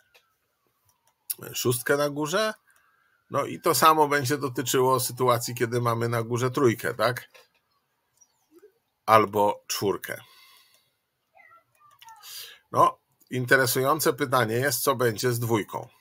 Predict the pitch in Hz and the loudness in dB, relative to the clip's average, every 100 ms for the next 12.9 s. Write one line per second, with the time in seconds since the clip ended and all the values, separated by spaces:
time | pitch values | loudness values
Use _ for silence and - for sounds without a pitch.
0 | _ _ - - - - 117 - - 143 | _ _ -20 -20 -20 -4 2 2 0 0
1 | 120 117 151 151 143 135 113 160 196 156 | 2 2 2 2 2 2 2 2 4 2
2 | 135 127 123 143 123 - 139 131 175 - | 2 -2 -4 -6 -6 -2 0 4 4 2
3 | 101 - _ _ _ _ _ _ 95 98 | -6 -12 _ _ _ _ _ _ -2 -2
4 | - - 120 - - 135 123 131 123 127 | -2 0 0 0 0 0 0 -2 -2 -4
5 | 123 131 139 135 123 156 123 123 123 123 | 0 0 0 -4 -2 -2 -2 -6 -2 0
6 | 113 107 104 - _ _ _ 98 120 123 | 0 0 -4 -6 _ _ _ -4 0 0
7 | 107 110 120 117 104 - - - 143 - | -2 -2 0 0 0 -4 -6 -2 -2 -2
8 | - - - _ - 151 175 113 95 113 | -18 -18 -20 _ 4 8 10 10 6 4
9 | 120 107 117 127 135 160 131 123 135 123 | 2 -2 0 4 6 6 4 -4 -4 -4
10 | 131 120 - 117 123 120 123 113 120 117 | -4 -2 -4 -2 -2 0 -2 -4 -4 -2
11 | 90 90 110 120 - 202 202 117 - - | -2 -2 -4 -4 -4 -4 -2 -2 -2 -8
12 | - _ _ - 110 135 117 127 117 | -20 _ _ -8 -6 -2 2 2 2